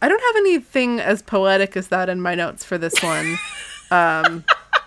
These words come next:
Speaker 1: I have, I think my best one, my best note just says, "Courtney Kane straight up Bond villain speech,"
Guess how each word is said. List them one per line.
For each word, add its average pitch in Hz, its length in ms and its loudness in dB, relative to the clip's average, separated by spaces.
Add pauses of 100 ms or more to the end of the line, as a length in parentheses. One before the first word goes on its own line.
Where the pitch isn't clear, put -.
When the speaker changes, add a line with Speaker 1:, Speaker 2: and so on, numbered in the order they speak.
(1500)
Speaker 1:
I 202 80 0
have, 196 680 -2 (120)
I 311 160 0
think 392 200 4
my 415 120 6
best 285 320 2
one, 269 100 2
my 233 140 6
best 233 280 2
note 208 300 4
just 208 240 -2
says, 180 340 0
"Courtney 294 500 0
Kane 240 680 0
straight 240 460 -2
up 226 260 2
Bond 190 340 4
villain 165 440 -6
speech," - 420 -10